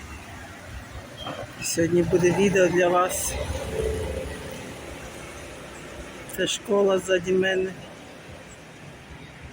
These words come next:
У них у школу діти, е, не так, як у нас у вересні, з першого вересня йдуть, а почнуть десь з середини жовтня.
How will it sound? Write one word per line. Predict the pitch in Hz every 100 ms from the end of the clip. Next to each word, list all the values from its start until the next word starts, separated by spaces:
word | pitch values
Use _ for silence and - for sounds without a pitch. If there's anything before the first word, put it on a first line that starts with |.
| - 202
У |
них | 190 185 -
у |
школу | 185 - 196 185 185
діти, | 175 190 - 185 170 - - - - - - - - - - -
е, | 165 170 170 165 170
не | 175
так, | 202 202
як | 190 -
у |
нас | 196 180 170 -
у | 170
вересні, | 175 175 165 - 170
з |
першого | - 175 151 175
вересня | 165 160 160 - 165 156 156 -
йдуть, | 170 170 170 165 - - - - - -
а | 160
почнуть | 170 180 - 202 196 180
десь | 196 -
з | -
середини | 190 180 170 196 196 190
жовтня. | 175 180 165 160 170 165